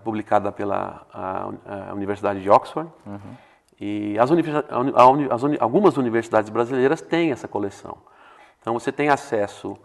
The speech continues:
Speaker 1: tanto em português como tem acesso no original hebraico, porque isso tá completamente, o,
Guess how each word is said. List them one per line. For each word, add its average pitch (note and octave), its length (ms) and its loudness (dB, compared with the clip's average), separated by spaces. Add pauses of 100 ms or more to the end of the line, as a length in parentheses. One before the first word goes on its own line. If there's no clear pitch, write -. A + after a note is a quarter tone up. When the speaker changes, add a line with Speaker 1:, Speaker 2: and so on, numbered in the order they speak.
(360)
Speaker 1:
tanto C3+ 220 -2
em A#2 40 -6
português A#2 440 -2
como D#3+ 180 -8
tem D#3+ 120 -2
acesso D3 440 -2
no D3+ 60 0
original D3 480 -2
hebraico, A#2+ 420 -4
porque C3+ 220 -10
isso B2+ 180 -8
tá B2 200 -2
completamente, C#3 840 -8
o, C3+ 100 -14